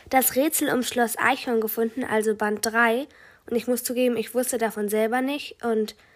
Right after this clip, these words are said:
hab es dann aber gekauft und hier jetzt vor mir liegen. Und ich hab es selber, ich bin selber noch nicht fertig damit, aber trotzdem lese ich jetzt einmal kurz den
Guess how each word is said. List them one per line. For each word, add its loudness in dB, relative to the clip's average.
hab 0
es -2
dann 0
aber -4
gekauft 0
und -2
hier 0
jetzt -4
vor -2
mir 4
liegen. -2
Und 2
ich -2
hab 4
es -4
selber, 2
ich -16
bin 2
selber 4
noch -4
nicht -8
fertig -4
damit, -4
aber 2
trotzdem 0
lese 4
ich -14
jetzt -2
einmal 0
kurz -4
den -4